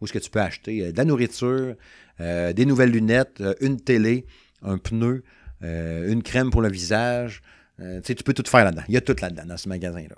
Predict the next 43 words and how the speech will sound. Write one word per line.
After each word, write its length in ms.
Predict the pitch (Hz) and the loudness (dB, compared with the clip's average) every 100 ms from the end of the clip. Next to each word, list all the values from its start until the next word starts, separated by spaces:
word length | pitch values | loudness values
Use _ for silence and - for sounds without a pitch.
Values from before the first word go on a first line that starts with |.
| - | -6
Puis, 100 | 160 | -2
à 40 | |
un 20 | 175 | 2
moment 0 | |
donné, 100 | 185 | 2
j'étais 120 | 156 | 2
entre 140 | 131 | 0
deux 160 | 113 120 | 4 4
rangées, 680 | 107 113 98 92 101 113 92 | 4 2 0 -2 -2 -2 -2
deux, 260 | 101 104 | -2 -2
euh, 80 | 87 | -2
dans, 240 | 85 80 | -6 -12
puis 240 | 90 127 131 | -12 -6 -4
en 60 | |
train 140 | 107 117 | -4 -2
de, 200 | 104 90 | -2 -2
de 140 | 87 | -4
discuter 320 | 85 - - | -6 -6 -4
avec 100 | 143 | -6
ma 100 | 117 | -4
conjointe. 480 | 98 101 85 110 135 - - - - - - | -6 -6 -6 -8 -10 -18 -20 -20 -20 -12 0
Puis, 80 | |
à 40 | 123 | 4
un 40 | |
moment 120 | 113 | 4
donné, 140 | 113 120 | 4 2
Jack, 200 | 120 117 | 0 -2
il 60 | |
dit, « 140 | 98 117 | -4 -4
Hein, 180 | 135 143 - | -2 -2 2
Hades 480 | 120 113 120 113 92 | 2 4 4 2 0
deux 200 | 117 120 | -2 0
est 80 | 95 | -2
disponible, 800 | - - 95 92 104 90 80 - _ _ - 87 | -4 -2 0 0 -2 -4 -6 -10 _ _ -14 -6
euh, 160 | 90 | -6
sur 180 | - 107 | -4 -6
Steam 400 | - - 113 107 | -4 0 0 0
en 120 | 95 | -2
accès 260 | 92 - 113 | -4 -4 -4
anticipé, 600 | 101 - - - 107 104 | -4 -6 -10 -6 -6 -4
en 120 | 92 - | -6 -4
early 300 | 101 107 104 | -2 0 0
access. » 540 | 92 - 117 120 - | -2 -4 -4 -6 -8